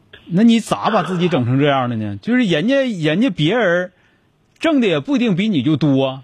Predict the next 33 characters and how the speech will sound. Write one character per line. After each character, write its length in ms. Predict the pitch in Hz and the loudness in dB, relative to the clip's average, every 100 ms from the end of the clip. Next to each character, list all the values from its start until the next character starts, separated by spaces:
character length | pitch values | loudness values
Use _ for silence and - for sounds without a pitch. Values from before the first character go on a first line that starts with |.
| _ | _
但 160 | 220 202 | -4 -2
是 60 | |
人 160 | 196 175 | 0 0
家 60 | 214 | 0
上 260 | 269 226 | -2 -2
有 100 | 202 | -2
老 160 | 170 120 | -2 -2
下 220 | 214 180 | -2 0
有 80 | 180 | 0
小， 180 | 139 120 | 0 -2
中 200 | 170 175 | -2 -2
间 100 | 170 | 0
有 80 | |
个 80 | 131 | 0
你 100 | 147 | 0
大 140 | 147 139 | 0 -2
嫂， 180 | 101 | -4
人 140 | 92 117 | -4 -2
家 60 | |
也 100 | 196 | 0
过 260 | 110 185 180 | 0 0 0
了。 160 | 104 98 _ _ _ _ _ _ - | -2 -10 _ _ _ _ _ _ 0
那 100 | 285 | 2
你 140 | 247 | 4
说 160 | 185 262 | 2 0
这 180 | 320 | 0
个 60 | 254 | 0
事 100 | - | 0
儿 60 | 262 | 0
怨 240 | 339 240 | 0 0
别 160 | 185 202 | 0 0
人 240 | 180 180 | 0 0
吗？ 200 | 196 202 | -2 -4